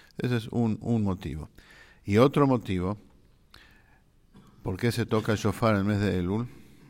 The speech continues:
antes de Rosh Hashanah? Es porque en los diez días de arrepentimiento, Aser y Yemei Teshuvah, que comienzan con Rosh Hashanah, hay que atraer al alma de la persona desde,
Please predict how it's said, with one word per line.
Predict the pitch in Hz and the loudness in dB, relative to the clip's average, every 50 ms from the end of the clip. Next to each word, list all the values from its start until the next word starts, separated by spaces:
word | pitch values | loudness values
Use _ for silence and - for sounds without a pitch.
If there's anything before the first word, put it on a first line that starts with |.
| - - - | -20 -6 0
antes | - 127 127 120 117 104 107 98 | 4 4 6 4 4 0 0 0
de | 95 | 0
Rosh | 101 104 95 107 | 0 0 -2 -2
Hashanah? | 98 - - 95 82 82 82 82 90 - - - - - - - - - - - - - - - - - - _ _ - | -4 -4 -4 -4 -4 -4 -4 -6 -8 -10 -16 -20 -20 -20 -20 -20 -20 -20 -20 -20 -20 -20 -20 -20 -20 -20 -20 _ _ -6
Es | 110 107 | -4 -4
porque | - - 104 98 - - 104 98 | 0 0 -2 -2 0 -2 -2 -2
en | 98 95 90 90 | 0 -2 -2 -2
los | 92 98 95 | -2 -2 0
diez | 113 135 139 127 117 | 0 2 2 2 2
días | 120 123 123 120 110 | 2 2 2 2 2
de | 104 | 0
arrepentimiento, | 104 104 92 104 104 98 - 110 107 120 131 120 101 90 - 95 95 98 | 0 -2 -2 -4 -6 -6 -4 -4 -4 -2 -2 -2 -2 -4 -4 -2 -2 -2
Aser | 95 92 - - - 107 | -4 -6 -8 -4 -2 -2
y | 107 101 | 0 0
Yemei | 98 107 104 | 0 -2 -4
Teshuvah, | 98 98 90 - - 110 110 110 98 | -4 -6 -8 -6 -4 -2 0 0 0
que | 95 87 | -2 -4
comienzan | 87 - 92 95 101 117 135 139 131 107 92 - 87 85 85 | -4 -2 -2 0 2 2 4 4 2 0 -2 -4 -4 -4 -4
con | - 92 90 92 | -6 -6 -4 -4
Rosh | 104 101 107 | -4 -4 -4
Hashanah, | 113 107 - 120 113 101 87 87 87 - - _ _ _ _ _ _ - - - - - - - - - - _ _ _ _ | -6 -6 -4 -4 -4 -2 -4 -4 -6 -10 -14 _ _ _ _ _ _ -20 -20 -20 -20 -20 -20 -20 -20 -20 -20 _ _ _ _
hay | - 120 123 110 | 0 0 0 0
que | - - 117 | 2 2 2
atraer | 107 104 - - 110 104 104 110 123 131 120 98 92 90 - - - - - - - - - - - - | 2 2 2 2 2 4 6 6 6 6 4 4 2 -2 -10 -14 -18 -18 -18 -18 -18 -16 -18 -16 -14 -8
al | 120 110 104 110 | -6 -2 0 0
alma | 120 127 120 117 107 | 2 2 2 0 0
de | 104 | 0
la | 101 101 | 0 -2
persona | 95 - 113 110 - - - 135 117 104 101 101 107 107 - - - - - - - - - - - - - - - - - - - - | -2 -2 -4 -4 -4 -4 -2 -2 0 2 2 0 0 -2 -6 -16 -18 -18 -16 -16 -16 -16 -16 -16 -16 -16 -16 -16 -16 -16 -18 -18 -18 -18
desde, | - 180 113 104 98 98 110 110 104 101 104 104 104 104 104 - - | -14 -10 -8 -4 -2 0 2 2 2 2 2 2 2 2 0 -2 -4